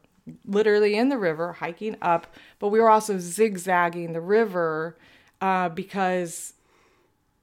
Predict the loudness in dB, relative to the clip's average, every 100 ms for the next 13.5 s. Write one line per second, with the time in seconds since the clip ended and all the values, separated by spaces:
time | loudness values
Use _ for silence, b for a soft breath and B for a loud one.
0 | 2 2 2 2 4 4 4 2 2 -6
1 | -2 0 2 0 -6 -8 -2 0 0 -2
2 | -4 -2 -2 -4 -6 -6 -4 -4 -4 -6
3 | -8 -12 -12 -8 -4 -4 -6 -6 -8 -10
4 | -12 -10 -8 -6 -8 -6 -10 -8 -6 -4
5 | -6 -10 -12 -8 -4 -4 -4 -6 -4 -2
6 | -2 -4 -6 -12 -12 -8 -6 -6 -6 -8
7 | -8 -8 -8 -4 -2 -4 -4 -4 -2 -2
8 | -6 -10 B B B -10 -6 -2 0 -2
9 | -4 -6 -8 -12 -14 -8 -4 -2 -2 -4
10 | -8 b b b b -10 -4 -4 -4 -8
11 | -8 -6 -8 -10 -4 -2 -2 -4 -2 0
12 | 0 -2 -4 -6 -8 -6 -4 -6 -4 2
13 | 2 2 -8 -8